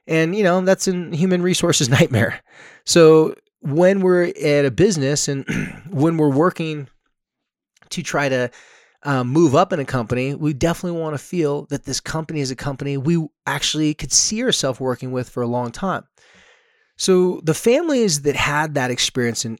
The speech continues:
in company ownership and management, they really did feel like, "How did they miss it? This is too obvious." They got it, and they started to implement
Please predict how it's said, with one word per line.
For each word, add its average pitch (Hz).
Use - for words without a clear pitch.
in 113
company 117
ownership 113
and 120
management, 117
they 254
really 226
did 143
feel 120
like, 113
"How 127
did 120
they 113
miss 107
it? -
This 123
is 117
too -
obvious." 113
They 127
got 120
it, 131
and 127
they 123
started 127
to 127
implement 131